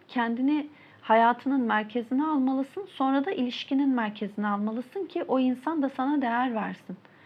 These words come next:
Sen onu merkeze alırsan o merkezde olur, o değerli olur. Sen kendini merkeze koyarsan sen değerli olursun.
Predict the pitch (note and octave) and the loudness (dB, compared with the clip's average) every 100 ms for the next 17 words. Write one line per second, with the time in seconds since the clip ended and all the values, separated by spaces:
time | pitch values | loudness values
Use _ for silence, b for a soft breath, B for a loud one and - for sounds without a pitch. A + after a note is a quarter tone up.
0 | B B B - - B3+ - A3+ C4 E4 | B B B -4 0 2 2 2 4 4
1 | C4+ A#3+ A#3+ G#3+ G#3+ G3+ G#3 G#3+ F#4+ G4+ | 2 0 -4 -2 -2 -2 -4 -6 -8 -2
2 | E4 F4 C4 A3+ G#3 F#3+ - F#3 F3 F#3 | 2 2 2 0 -4 -4 -4 -6 -6 -10
3 | - - _ _ C4 C4 B3+ A3 G3+ F#3 | -14 -20 _ _ 2 4 6 6 4 0
4 | F#3+ F3+ F#3+ - - - B3 B3+ B3+ B3 | -4 -4 -8 -14 -20 -2 0 0 0 -2
5 | B3 C4 D4 C4 A3 G#3+ G#3+ G#3 G#3 G3+ | 0 0 2 0 -2 -6 -6 -8 -6 -6
6 | G#3+ D#4 E4+ E4 E4+ C#4 A#3 G3+ F#3 F#3 | -6 -6 -4 -2 0 2 2 0 -2 -4
7 | F3 F#3+ - | -8 -12 -12